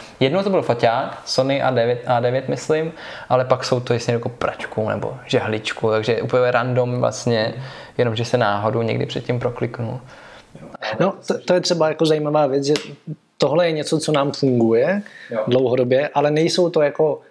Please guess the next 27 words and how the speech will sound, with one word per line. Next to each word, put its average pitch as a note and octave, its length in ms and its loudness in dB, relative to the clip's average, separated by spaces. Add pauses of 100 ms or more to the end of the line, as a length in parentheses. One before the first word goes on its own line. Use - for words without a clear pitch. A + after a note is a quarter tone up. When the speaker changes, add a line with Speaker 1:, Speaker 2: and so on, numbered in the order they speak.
(400)
Speaker 2:
tipy E3 240 2
na C#3 100 4
vybavení, A#2+ 640 0
ale C3 140 2
jsou C#3 160 2
to - 200 -2
články C#3+ 520 2
ve C3+ 140 2
stylu, B2+ 340 0
jak F3+ 300 0
vybrat C3+ 320 0
nejlepší A2+ 380 -4
stan. G#2+ 340 -4
A - 60 -16
pak D3 180 0
je D3 60 4
tam C3+ 200 0
vlastně C3 260 0
Speaker 1:
Jasně. C#3+ 120 2
Speaker 2:
doporučení, D#3+ 580 2
jakože B2 400 2
low D#3+ 300 2
cost, D#3 240 2 (100)
střed, D3 420 0
to, C#3 120 0
to, A#2 160 0
to. D#3+ 220 2